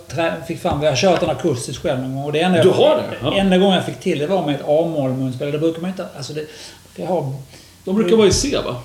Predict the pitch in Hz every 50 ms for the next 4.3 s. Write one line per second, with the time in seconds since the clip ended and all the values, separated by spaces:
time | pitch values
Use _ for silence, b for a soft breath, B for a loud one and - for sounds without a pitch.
0 | - 226 196 190 180 175 170 147 180 185 156 120 139 143 120 151 143 147 131 -
1 | 190 165 135 131 135 135 143 151 143 - - 160 151 151 - 156 160 165 165 165
2 | 175 185 180 165 151 147 147 170 170 165 147 123 151 156 156 143 139 147 151 139
3 | 135 120 - 147 156 156 147 139 131 123 - 143 139 139 139 143 139 139 135 123
4 | 120 - - - -